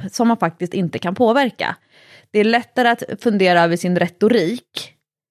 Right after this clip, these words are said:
eller, eh, vilka egenskaper man lyfter fram i en grupp än hur stor rumpa man har eller hur mycket könshår man har eller huruvida man fick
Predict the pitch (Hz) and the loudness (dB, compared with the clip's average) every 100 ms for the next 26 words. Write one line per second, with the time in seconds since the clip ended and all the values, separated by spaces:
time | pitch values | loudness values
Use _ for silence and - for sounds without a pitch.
0 | _ _ 190 180 170 170 165 165 170 160 | _ _ 0 2 4 4 4 2 -2 -10
1 | _ - 95 85 - 80 82 80 - - | _ -8 -6 -4 -2 -2 -2 -2 -4 -10
2 | - - 202 165 196 185 190 - 208 196 | -10 -8 -4 0 0 0 -2 -2 -2 -2
3 | 185 170 170 - 170 175 160 165 165 175 | -2 0 -2 -4 -4 0 0 -2 -4 0
4 | 233 165 - - - - - - _ _ | 2 2 0 -6 -18 -18 -20 -20 _ _
5 | 180 170 165 165 165 - 175 170 170 - | 2 2 0 -2 -4 -2 -2 0 -2 -6
6 | - 180 185 208 202 160 151 101 185 - | -2 0 0 0 0 0 0 0 -2 -4
7 | 170 156 151 160 156 165 220 180 180 202 | -2 -2 -2 -2 -4 -4 -2 -2 -2 -2
8 | 190 165 131 156 170 170 165 165 160 165 | -2 0 0 0 0 -2 -2 -2 -2 -2
9 | 156 147 160 - | -2 -4 -8 -12